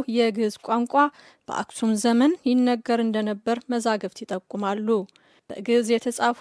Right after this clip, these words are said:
አብዛኛዎቹ መጽሐፍት ሃይማኖታዊ ይዘት ያላቸው ቢሆኑም፣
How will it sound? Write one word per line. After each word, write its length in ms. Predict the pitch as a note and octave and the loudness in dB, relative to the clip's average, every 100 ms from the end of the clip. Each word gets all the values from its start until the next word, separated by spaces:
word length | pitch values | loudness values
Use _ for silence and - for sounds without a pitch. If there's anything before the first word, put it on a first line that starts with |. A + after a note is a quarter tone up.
| D4 E4+ | -2 2
አብዛኛዎቹ 760 | C4 A#3+ B3 B3 A#3+ B3 - | 2 4 2 2 2 0 0
መጽሐፍት 480 | B3 A#3+ C4 C#4+ - - | 0 0 0 -2 -2 -4
ሃይማኖታዊ 640 | C4 B3 B3 A#3+ A#3+ A#3+ A3+ | 0 2 2 0 0 -2 0
ይዘት 300 | A3 A3+ - | 0 0 2
ያላቸው 520 | A3+ A3+ A3+ - A3 | 2 2 2 0 0
ቢሆኑም፣ 420 | G#3+ A#3+ B3+ C#4+ | 4 6 8 8